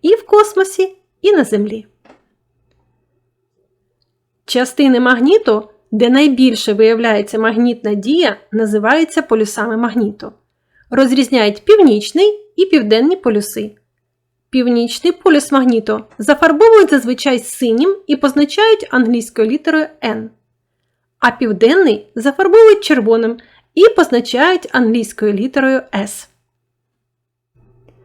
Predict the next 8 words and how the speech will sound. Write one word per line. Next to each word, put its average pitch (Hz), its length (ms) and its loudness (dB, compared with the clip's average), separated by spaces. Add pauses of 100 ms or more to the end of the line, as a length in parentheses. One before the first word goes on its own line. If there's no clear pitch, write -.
(520)
Взаємодія 233 760 2
полюсів 226 480 -4
магнітів 311 580 -2
подібна 240 520 -2
до 220 120 -2
взаємодії 220 560 0
електричних 233 680 -4
зарядів. 214 520 -4